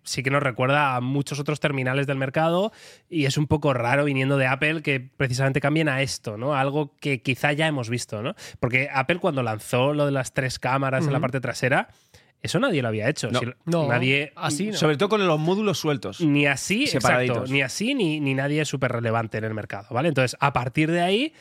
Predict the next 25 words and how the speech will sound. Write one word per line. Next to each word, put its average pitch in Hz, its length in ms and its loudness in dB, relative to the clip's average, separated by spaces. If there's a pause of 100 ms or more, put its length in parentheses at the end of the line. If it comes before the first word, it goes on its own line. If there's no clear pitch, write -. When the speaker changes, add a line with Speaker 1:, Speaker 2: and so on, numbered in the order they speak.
Speaker 1:
se - 220 -4
empezó 123 400 -2
a 117 80 2
popularizar. 160 540 0
¿Por 131 120 0
qué? 170 120 0
Porque 131 140 -6
lo 123 40 0
había 131 140 2
hecho 151 160 0
Apple. 180 240 0 (360)
Eh, 143 300 2
entonces, 143 340 0 (360)
me 156 240 4
cuesta 175 280 2
creer 196 240 0
que 202 120 -2
vayan 165 180 2
a 180 40 2
un 180 60 0
diseño 190 360 0
que 160 120 0
ya 175 160 0
hemos 175 200 -2
visto 143 360 -6